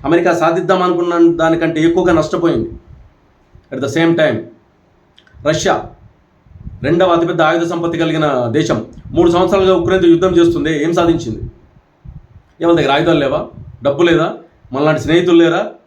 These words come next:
రష్యాకి? ఇంకేం కావాలి? అయినప్పటికీ యుద్ధం ఊబిలో దిగితే గట్టెక్కలేని పరిస్థితులు ఉంటాయి కాబట్టి, అయినప్పటికీ వాళ్ళకి తెలిసి తెలియక దిగిపోయారు, అయిపోయింది. So, అలాంటి పరిస్థితి ఒక అమెరికాకు, ఒక రష్యాకు, వేరే వేరే దేశాలకు వచ్చిన పరిస్థితి.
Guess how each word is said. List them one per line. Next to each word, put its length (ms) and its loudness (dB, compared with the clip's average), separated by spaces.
రష్యాకి? 380 -2
ఇంకేం 280 2
కావాలి? 240 -2
అయినప్పటికీ 480 0
యుద్ధం 260 0
ఊబిలో 320 4
దిగితే 240 2
గట్టెక్కలేని 580 -2
పరిస్థితులు 320 2
ఉంటాయి 260 2
కాబట్టి, 400 0
అయినప్పటికీ 460 0
వాళ్ళకి 260 -2
తెలిసి 240 0
తెలియక 240 2
దిగిపోయారు, 340 4
అయిపోయింది. 320 -2
So, 60 -4
అలాంటి 440 2
పరిస్థితి 420 -6
ఒక 160 -8
అమెరికాకు, 500 2
ఒక 180 -2
రష్యాకు, 440 -2
వేరే 200 2
వేరే 120 -2
దేశాలకు 340 2
వచ్చిన 160 -8
పరిస్థితి. 440 0